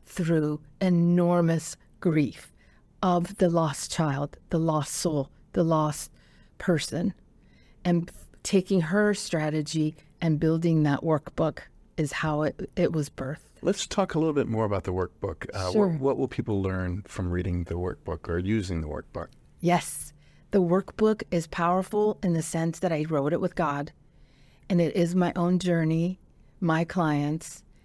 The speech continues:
Speaker 1: and my personal experience with the twelve steps. They will have a process and a flow and a formula that will take them through the navigation of their soul with God to heal. Mm-hmm.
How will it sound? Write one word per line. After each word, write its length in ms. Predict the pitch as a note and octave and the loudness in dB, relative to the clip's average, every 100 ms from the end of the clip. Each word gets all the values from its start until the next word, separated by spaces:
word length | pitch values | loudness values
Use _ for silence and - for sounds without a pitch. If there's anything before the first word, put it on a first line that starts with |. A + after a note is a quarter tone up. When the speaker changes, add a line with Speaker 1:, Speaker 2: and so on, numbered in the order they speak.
| _ | _
Speaker 1:
and 160 | G3+ G3 | 2 2
my 120 | G3 | 0
personal 400 | - F3+ - F3 | -4 -4 -2 -2
experience 600 | E3 - - D3+ D3+ C#3+ | -2 -6 -2 0 0 -2
with 100 | D#3+ | -6
the 80 | D#3 | -6
twelve 300 | D3 D#3+ C#3 | -4 -2 -2
steps. 560 | - - G#2+ - - - _ - - - | -4 -6 -6 -8 -16 -20 _ -20 -10 0
They 160 | F3 | 2
will 200 | F3+ G#3+ | 4 2
have 480 | F#3 - F#3 E3 D3+ - | 0 -4 -2 0 -2 -2
a 100 | E3+ | -4
process 640 | D#3+ - F#3+ F#3+ - D3 - | -4 -4 -2 -2 -2 -4 -2
and 140 | F#3+ E3+ | -2 -2
a 40 | |
flow 640 | - - E3+ F3 D3+ D3 - | -4 -6 0 2 2 0 -2
and 140 | D#3 | -2
a 60 | D3 | -2
formula 840 | - - A3+ B3+ F3 C#3+ C#3 C#3 - - - - | -4 0 4 6 6 4 0 -4 -10 -20 -20 -2
that 180 | C#3+ - | -2 0
will 120 | F3 | -2
take 320 | - - G3 | 0 0 2
them 160 | F#3 E3 | 2 2
through 180 | E3+ | 0
the 100 | E3 | 0
navigation 720 | E3 D#3 D3+ D#3 E3 D#3 F3+ E3 | 2 2 0 2 2 2 0 0
of 120 | D3+ | 0
their 140 | D#3 | -4
soul 420 | - F3 D#3+ D#3 - _ _ - | -2 0 0 0 -6 _ _ 0
with 240 | D#3+ - | 0 2
God 280 | D#3+ D3+ D3+ | 0 0 -4
to 100 | D#3+ | -8
heal. 420 | - D3+ G#2 F2+ - - | -2 0 0 -2 -14 -20
Mm-hmm. 260 | - - | -20 -20